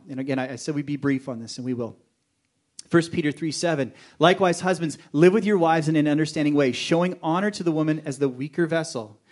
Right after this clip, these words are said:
since they're heirs with you of the grace of life, so that your prayers may not be hindered." Now, I know the part in here that makes everybody cringe is weaker vessel, right? Isn't that just kinda, "Oh, I don't know what you're saying about that." Um,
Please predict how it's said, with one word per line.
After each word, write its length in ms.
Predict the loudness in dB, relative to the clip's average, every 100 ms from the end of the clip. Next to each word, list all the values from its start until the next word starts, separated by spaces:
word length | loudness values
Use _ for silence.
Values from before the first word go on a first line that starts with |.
| -20 -20 -10
since 220 | -2 0
they're 180 | 4 4
heirs 480 | 4 4 4 2 -4
with 320 | 2 2 2
you 180 | 0 0
of 120 | -2
the 80 | -4
grace 320 | 0 0 -2
of 80 | -6
life, 340 | -2 -2 -4 -4
so 160 | -2
that 120 | -2
your 100 | -2
prayers 400 | -2 0 0 0
may 80 | -2
not 180 | -2 -2
be 120 | -4
hindered." 280 | -2 -2 -2
Now, 160 | -2 -4 -20 -6
I 140 | 2
know 100 | 4
the 100 | 4
part 240 | 2 2 2
in 40 |
here 140 | 2 2
that 120 | 2
makes 180 | 2 2
everybody 320 | 2 2 -2
cringe 460 | 0 0 0 -4
is 160 | -8 -6
weaker 280 | -6 -4 -4
vessel, 360 | -6 -8 -10
right? 240 | -8 -8 -10 -14 -20 -10
Isn't 180 | -4 -2
that 120 | -2
just 140 | -4 -4
kinda, 240 | -2 -2
"Oh, 460 | -4 -4 -4 -4 -6
I 40 |
don't 140 | -8
know 100 | -10
what 140 | -12 -12
you're 80 | -16
saying 220 | -14 -14
about 160 | -12 -16
that." 160 | -18 -20 -20 -20 _ 0
Um, 320 | 2 2